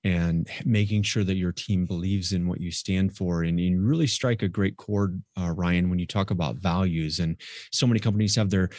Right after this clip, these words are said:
their values. And we as a company at Floyd's have even focused in and, and dug in on our values to make sure that we're focused and believe in them as we launch this new year, which I'm really excited about. And one of the things you said is knowing your values and living them are not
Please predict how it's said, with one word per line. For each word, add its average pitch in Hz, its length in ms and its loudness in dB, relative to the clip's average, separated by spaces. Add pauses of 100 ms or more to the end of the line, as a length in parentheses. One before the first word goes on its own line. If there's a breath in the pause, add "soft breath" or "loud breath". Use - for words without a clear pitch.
(220 loud breath)
their 98 100 2
values. 101 480 2
And 104 140 2
we 156 140 0
as 190 120 -2
a 107 60 -6
company 95 300 -4
at 85 120 -6
Floyd's 120 640 -2 (140)
have 92 280 0
even 104 220 2
focused 104 420 0
in 104 160 2
and, 90 240 2
and 87 280 0
dug 110 240 0
in 107 160 4
on 92 120 2
our 107 160 2
values 90 640 0
to 101 100 -4
make 98 140 0
sure - 240 -2
that 90 160 0
we're 101 180 0
focused 104 520 -4
and 85 180 -2
believe 95 300 -2
in 92 100 4
them 87 160 2
as 87 160 0
we 95 80 2
launch 87 320 0
this - 180 -6
new 95 120 2
year, 98 340 2
which 92 180 0
I'm 85 160 -2
really 104 160 2
excited 101 440 0
about. 80 340 0 (400 loud breath)
And 127 100 4
one 143 120 6
of 131 40 4
the 113 80 -4
things 123 240 2
you 101 140 2
said 117 320 0
is 92 180 2
knowing 123 380 4
your 107 100 4
values 92 540 0
and 82 160 0
living 95 480 2
them 78 180 0
are 78 120 -2
not 80 180 -2